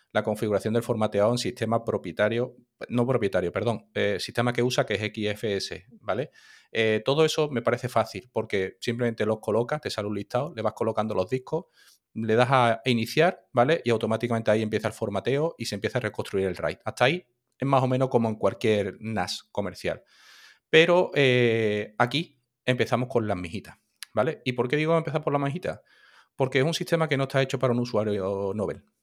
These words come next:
Si desde aquí felicitar, ¿sabes? Felicitar a una persona en especial, que es Carpe, que ya volveremos a ver cuándo, cuándo lo vemos, ¿vale? Que lo echamos un montón de menos, ¿vale? Y, y lo tengo que felicitar también al canal de Unraid,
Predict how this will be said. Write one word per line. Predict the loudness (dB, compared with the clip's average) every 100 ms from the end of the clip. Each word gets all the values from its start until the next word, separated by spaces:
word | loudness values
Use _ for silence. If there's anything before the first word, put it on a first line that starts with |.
| _ _ _ _
Si | -4 -2 0 2 2 2 0 -2 -2 -4 -6 -12 _ _ _ _ _ _ _ _ _ _
desde | _ 2 4
aquí | 4 2
felicitar, | 0 0 0 4 4 4 _ _
¿sabes? | -2 0 0 -4
Felicitar | -6 -6 4 4 4
a | 2
una | 2
persona | 0 0 0
en | -2
especial, | -2 0 0 0
que | -10
es | -2
Carpe, | 0 0 -4 -8 _ -20 -20 -4
que | 0 2 2 0 -2
ya | 0
volveremos | 2 2 2 2 2
a | 2 2
ver | 2 0
cuándo, | 0 0 2 4
cuándo | 4 6
lo | 8
vemos, | 6 4 -6 -20 -20 -6
¿vale? | -2 0
Que |
lo | 0
echamos | 0 0 2
un |
montón | 0 0 -2
de | -2
menos, | -4 -6 _ _ -20 -20 _
¿vale? | 2 2 2 -4
Y, | 0 4 4 4 2 0
y | 0
lo | 2
tengo | 2
que | 2
felicitar | 0 4 6 6
también | 4 2 2
al | 0
canal | 2 2
de | 2
Unraid, | 2 -2